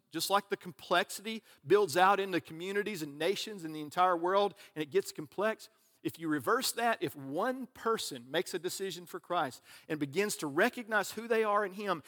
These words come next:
and then begins to walk in the authority that God has given them, it begins to affect their marriage. And then their marriage begins to affect their neighborhood, and their neighborhood begins to affect the community around them and the city,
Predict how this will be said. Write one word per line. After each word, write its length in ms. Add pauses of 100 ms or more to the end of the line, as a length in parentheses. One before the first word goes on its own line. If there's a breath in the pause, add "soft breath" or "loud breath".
(140 loud breath)
and 100
then 60
begins 280
to 80
walk 400
in 100
the 60
authority 360
that 140
God 220 (160)
has 240 (180)
given 240
them, 220 (220 loud breath)
it 140
begins 400
to 100
affect 400
their 100
marriage. 600 (280)
And 120
then 100
their 120
marriage 380
begins 300
to 80
affect 320
their 100
neighborhood, 380
and 120
their 80
neighborhood 500
begins 280
to 80
affect 320
the 60
community 400
around 320
them 100
and 100
the 40
city, 420